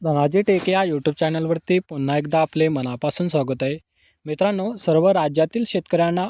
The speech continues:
महत्त्वाची व आनंदाची बातमी आहे. मित्रांनो, मागील वर्षी झालेल्या अतिवृष्टी नुकसान भरपाई शेतकऱ्यांना राज्य शासनाने देण्याचा निर्णय घेतलेला आहे. मित्रांनो, मागील ऑगस्ट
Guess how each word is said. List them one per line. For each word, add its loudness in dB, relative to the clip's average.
महत्त्वाची -4
व 0
आनंदाची 0
बातमी 0
आहे. -4
मित्रांनो, -2
मागील 0
वर्षी 0
झालेल्या -2
अतिवृष्टी 0
नुकसान 0
भरपाई 0
शेतकऱ्यांना 0
राज्य 0
शासनाने -2
देण्याचा 2
निर्णय 0
घेतलेला -2
आहे. -4
मित्रांनो, -2
मागील 0
ऑगस्ट 2